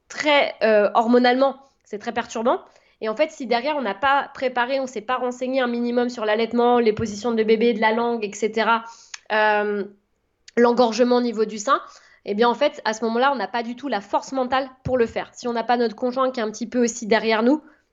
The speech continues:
on va vite s'écrouler, on va vite arrêter l'allaitement. Et derrière, c'est le, c'est le lait de, maternisé de vache, hein, qui est proposé. Il y a, il y a que ce lait-là, sauf pour les,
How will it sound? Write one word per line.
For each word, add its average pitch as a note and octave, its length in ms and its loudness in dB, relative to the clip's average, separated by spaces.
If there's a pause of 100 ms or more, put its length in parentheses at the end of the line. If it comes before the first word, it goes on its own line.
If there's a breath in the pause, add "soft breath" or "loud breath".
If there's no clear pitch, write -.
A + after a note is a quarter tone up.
on A3+ 80 -2
va A3 140 4
vite B3 160 -6
s'écrouler, C4 560 2
on A#3+ 60 2
va G#3 120 2
vite B3 280 -8
arrêter A#3 340 0
l'allaitement. A3 580 -2 (260 loud breath)
Et G#3 80 -4
derrière, A#3 300 0
c'est A#3 160 -6
le, G3+ 340 4
c'est G#3 200 -6
le G3+ 100 0
lait A3+ 180 2
de, G3 380 4 (240 loud breath)
maternisé A3+ 480 2
de G3+ 120 4
vache, B3 260 2
hein, G#3 100 -8
qui G3+ 220 -4
est G3 60 2
proposé. G3+ 400 -4
Il B3+ 60 -2
y G#3 40 2
a, F#3 60 2
il F3 100 -6
y F3+ 80 -2
a F#3 60 0
que G3+ 160 -8
ce G3+ 220 -8
lait-là, G3 300 4
sauf G#3+ 300 -4
pour G3+ 220 -6
les, G3 180 2